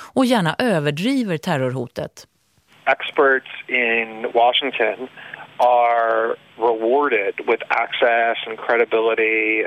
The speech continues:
Speaker 2: and other benefits if they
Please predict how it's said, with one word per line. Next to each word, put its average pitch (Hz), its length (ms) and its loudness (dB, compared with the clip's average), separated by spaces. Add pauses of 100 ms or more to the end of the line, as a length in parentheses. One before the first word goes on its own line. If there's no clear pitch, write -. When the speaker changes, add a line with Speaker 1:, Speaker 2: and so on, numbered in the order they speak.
Speaker 2:
and 107 100 -4 (160)
other 123 280 2
benefits 107 560 -4 (540)
if 131 160 0 (100)
they 123 560 2